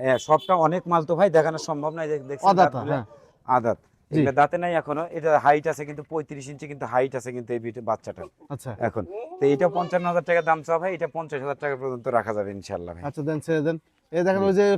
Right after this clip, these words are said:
Speaker 2: ক্যামেরার সামনে এমনি এমনি চলে আসতেছে।
Speaker 1: হ্যাঁ,
Speaker 2: এটা কি জাত
Speaker 1: এমনি
Speaker 2: ভাই?
Speaker 1: চলে আসছে। এটা সবে মাত্র কিন্তু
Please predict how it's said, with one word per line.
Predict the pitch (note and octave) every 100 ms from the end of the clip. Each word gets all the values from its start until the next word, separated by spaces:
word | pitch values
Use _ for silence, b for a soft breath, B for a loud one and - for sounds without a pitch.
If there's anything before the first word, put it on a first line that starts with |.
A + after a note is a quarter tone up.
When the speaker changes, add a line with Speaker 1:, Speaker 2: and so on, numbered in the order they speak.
| -
Speaker 2:
ক্যামেরার | G3 G3 G3+
সামনে | G3
এমনি | G3+ G#3+
এমনি | G3+ F#3+
চলে | F3+
আসতেছে। | - C#3 E3+
Speaker 1:
হ্যাঁ, | F3+ A#3
Speaker 2:
এটা | C#3 C3+
কি | -
জাত | G3+
Speaker 1:
এমনি | D#3
Speaker 2:
ভাই? | - F3
Speaker 1:
চলে | D#3+
আসছে। | C#3+ F#3
এটা | E3+
সবে | E3 F3 F#3+ F3
মাত্র | F3 E3+
কিন্তু | E3